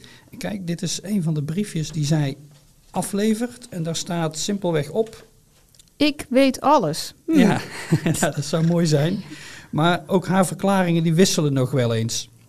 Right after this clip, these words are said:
Speaker 1: Maar goed, ook haar verhaal wordt uitgebreid opgetekend door de politie. En zij gaat zelfs bij vader Kessels, eh, op bezoek. Dus die kreeg ook nog eens, eh, een hoop bezoekjes van allerlei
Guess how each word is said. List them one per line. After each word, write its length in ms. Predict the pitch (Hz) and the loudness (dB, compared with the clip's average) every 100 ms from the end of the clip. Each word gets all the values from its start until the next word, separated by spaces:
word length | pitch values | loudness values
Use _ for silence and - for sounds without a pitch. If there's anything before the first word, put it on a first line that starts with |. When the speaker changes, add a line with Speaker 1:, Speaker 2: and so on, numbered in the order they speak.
| _ _ _ _ - - | _ _ _ _ -14 -8
Speaker 1:
Maar 120 | 156 | 0
goed, 260 | 151 196 - | 4 2 2
ook 160 | 180 143 | 0 2
haar 200 | 196 180 | 4 4
verhaal 300 | 170 165 151 | 4 4 4
wordt 260 | 156 156 | 2 0
uitgebreid 380 | 208 208 175 156 | -2 -2 -2 -2
opgetekend 500 | 165 - - 190 185 | -2 -6 -4 -4 -4
door 100 | 180 | -6
de 60 | 170 | -8
politie. 560 | 151 170 175 - 180 175 - - - - - | -4 -4 -2 -2 -4 -4 -14 -20 -20 -20 -4
En 140 | 156 | -2
zij 240 | 143 240 | 2 2
gaat 220 | 240 156 - | 2 0 0
zelfs 440 | - 165 220 - | -2 -4 -6 -6
bij 260 | 170 175 170 | -4 -2 -2
vader 320 | 180 175 170 | -2 -2 -4
Kessels, 480 | - 247 - 147 - | -4 -2 0 -2 -4
eh, 160 | - 151 131 131 147 - _ | -4 -4 -4 -8 -12 -20 _
op 180 | 170 | -6
bezoek. 360 | 143 139 165 - | -4 0 0 0
Dus 180 | 160 151 | -6 -6
die 140 | 180 | -8
kreeg 280 | 170 185 190 | -8 -8 -8
ook 160 | - 202 | -8 -6
nog 180 | 180 156 | -4 -2
eens, 240 | 147 - - - - - - | -4 -8 -14 -16 -14 -14 -12
eh, 300 | - 147 143 | -4 -2 0
een 100 | 156 | 4
hoop 160 | 156 143 | 4 4
bezoekjes 460 | 143 170 - 143 | 2 0 0 -4
van 140 | - 147 | -4 -4
allerlei 560 | 165 143 147 139 131 | -2 0 0 -2 -4